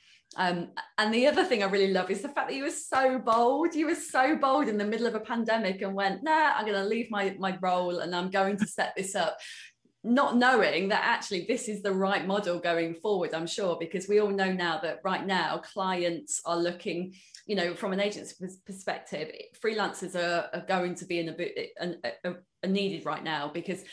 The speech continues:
it, it's picking it up, it's pop-, it's dropping it down, you know, it is flexing, it's upskilling, and it's c-, drawing back as we need to. So you made a really bold move, didn't you? But it,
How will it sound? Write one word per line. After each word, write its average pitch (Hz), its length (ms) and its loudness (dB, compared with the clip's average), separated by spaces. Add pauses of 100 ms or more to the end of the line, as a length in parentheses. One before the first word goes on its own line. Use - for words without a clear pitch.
(220)
it, 196 220 4
it's 214 220 -2
picking 214 260 -2
it 180 140 -2
up, 185 180 0
it's 185 120 -6
pop-, 196 200 -8
it's 170 160 -6
dropping 165 300 -6
it 151 120 -10
down, 156 320 -2
you 160 120 -6
know, 156 100 -4
it 160 100 -4
is 185 260 -6
flexing, 165 640 -4 (200)
it's - 300 -6 (100)
upskilling, 175 720 0
and 160 160 -4
it's - 280 -8 (240)
c-, - 100 -14
drawing 175 280 -2
back 160 180 -4
as 170 120 -10
we 165 120 -6
need 170 240 -4
to. 156 260 -8
So 170 260 -2 (280)
you 240 100 0
made 247 200 4
a 240 40 0
really 220 300 0
bold 190 420 2
move, 190 400 0
didn't 196 300 -4
you? 160 200 -4
But 185 100 -2
it, 175 200 -4